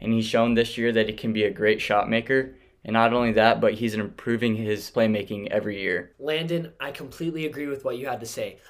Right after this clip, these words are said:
Speaker 2: I believe that Jaylen Brown definitely has the brightest ceiling out of these three players, and I believe that he is the best player right now out of these three players. Like you said, Jamal Murray tends to disappear in the regular season.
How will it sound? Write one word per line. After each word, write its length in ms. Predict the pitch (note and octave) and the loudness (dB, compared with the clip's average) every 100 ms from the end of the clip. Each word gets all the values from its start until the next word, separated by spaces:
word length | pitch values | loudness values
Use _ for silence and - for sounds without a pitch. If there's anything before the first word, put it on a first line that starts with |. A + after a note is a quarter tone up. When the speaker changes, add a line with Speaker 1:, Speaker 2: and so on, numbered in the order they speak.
| - | -4
Speaker 2:
I 100 | C3+ | -2
believe 200 | E3 F3+ | 6 6
that 180 | E3+ E3 | 6 2
Jaylen 380 | D3+ D#3 D#3 C3 | 2 0 0 -2
Brown 360 | C3 C3+ C#3+ | 0 0 -2
definitely 480 | D#3 D#3+ E3+ E3+ D#3+ | 0 0 0 -4 -4
has 260 | D#3+ E3+ E3 | -4 -6 -6
the 60 | |
brightest 420 | D3+ D3 D3+ D3 - | -2 2 4 2 -2
ceiling 420 | D3+ D#3 F3+ F3 - | -4 -2 -4 -6 -14
out 120 | C#3 D#3 | -2 -2
of 100 | D3 | 0
these 240 | D#3 D#3 | -2 -2
three 160 | D#3+ D3+ | -4 -6
players, 460 | D3+ C3+ C#3+ D3 | -2 0 2 0
and 160 | - D3 | -2 0
I 80 | D3+ | 0
believe 260 | D3+ D#3 | -2 -2
that 140 | D3 B2 | -4 -4
he 160 | D#3+ | -4
is 80 | D3+ | -4
the 100 | C#3+ | -4
best 320 | C3 D#3 E3+ | -2 -2 -2
player 340 | F3+ E3 D#3 D3+ - - | -4 -2 -2 -4 -14 -6
right 240 | C#3 D3 | -2 0
now 240 | C#3+ C3+ G#2+ | -2 -4 -4
out 140 | C3 | -4
of 100 | B2+ | -4
these 200 | B2 A#2+ | -8 -10
three 180 | C3+ A#2 | -10 -10
players. 420 | - A2+ G2+ - _ _ _ | -6 -6 -6 -10 _ _ _
Like 220 | - D#3+ | -2 -2
you 80 | F3+ | 0
said, 220 | F3 F3+ | 2 2
Jamal 320 | D3+ D#3 E3+ F3 | 0 0 2 4
Murray 200 | F3+ F3 | 4 2
tends 300 | E3+ F3 E3+ | 0 -2 0
to 60 | |
disappear 460 | E3 D#3 - - E3+ | -4 -4 -8 -4 -4
in 40 | |
the 80 | D#3+ | -2
regular 300 | D3 D3 D3 | -2 -2 -4
season. 400 | D3 E3 C3 A2+ | -6 -6 -6 -10